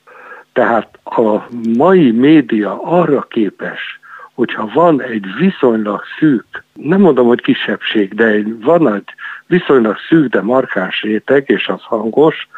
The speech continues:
annak a hangját túl tudja erősíteni. A saját jelentőségéhez képest sokkal erősebbé tudja tenni, és nagyon nehéz azt mondani, hogy jó, hát az irány az igen, de nem kellene ennyire szélsőségesnek lenni.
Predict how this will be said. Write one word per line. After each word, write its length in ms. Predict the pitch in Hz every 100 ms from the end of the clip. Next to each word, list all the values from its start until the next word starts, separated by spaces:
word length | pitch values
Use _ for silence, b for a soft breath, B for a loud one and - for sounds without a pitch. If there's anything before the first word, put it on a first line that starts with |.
| B B B
annak 400 | - 175 147 -
a 60 | 98
hangját 600 | 113 139 120 120 110 - - B _
túl 300 | - 214 170
tudja 440 | - 117 98 110 110
erősíteni. 960 | 104 101 - - 92 - 92 101 87 - B B
A 80 | -
saját 420 | - 165 170 107
jelentőségéhez 1500 | - 117 120 101 110 101 - 95 - 98 98 87 - 107 110 - -
képest 580 | 151 147 - 117 107 - B B B
sokkal 500 | - 165 - 113 117
erősebbé 640 | 110 107 - 110 98 104
tudja 360 | 101 113 104 98
tenni, 560 | - 113 120 143 165 _ B B B B
és 260 | - 110 -
nagyon 400 | 143 165 156 117
nehéz 440 | 113 139 123 110 110
azt 220 | 123 -
mondani, 460 | 123 113 117 117
hogy 240 | 113 120 117
jó, 240 | 180 185
hát 220 | 131 131
az 80 | 123
irány 380 | 147 175 135 120 120
az 60 | 123
igen, 320 | 160 131 120
de 100 | 113
nem 200 | 139 175
kellene 380 | 170 123 117 120
ennyire 460 | 139 131 123 107 90
szélsőségesnek 1000 | 120 95 - 92 - 92 95 - 95 87
lenni. 440 | 87 85 82 82